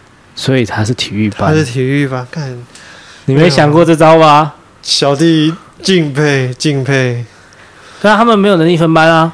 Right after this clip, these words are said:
Speaker 1: 他们是体育班啊。
Speaker 2: 他们是体育班的。
Speaker 1: 他们确实体育班啊，只是他们体育课都在英数理化而已啊。
Speaker 2: 嗯，我意思说，我们的，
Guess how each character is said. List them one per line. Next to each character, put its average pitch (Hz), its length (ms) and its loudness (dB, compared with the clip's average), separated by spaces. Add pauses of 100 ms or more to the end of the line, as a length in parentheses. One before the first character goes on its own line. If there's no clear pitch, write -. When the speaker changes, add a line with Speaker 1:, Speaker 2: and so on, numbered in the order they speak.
Speaker 1:
他 - 120 -6
们 196 120 2
是 196 60 -6
体 135 140 -4
育 131 80 0
班 143 200 0
啊。 143 220 2
Speaker 2:
他 151 60 -6
们 151 80 -6
是 143 60 -8
体 135 120 -6
育 123 100 -4
班 131 240 -4
的。 127 160 -12
Speaker 1:
他 233 160 0
们 226 140 2
确 214 100 2
实 185 140 2
体 143 180 0
育 147 60 2
班 139 200 2
啊， 135 80 0
只 - 80 -6
是 175 40 0
他 208 80 2
们 214 160 2
体 139 100 -2
育 147 120 2
课 170 100 2
都 156 80 2
在 156 160 4
英 147 160 0
数 143 140 -2
理 110 160 0
化 117 160 2
而 110 100 0
已 101 80 -4
啊。 92 120 -8
Speaker 2:
嗯， 131 160 -12 (360)
我 156 160 -2
意 165 60 0
思 165 80 -2
说， 175 220 0 (520)
我 165 140 -2
们 156 180 0
的， 160 180 0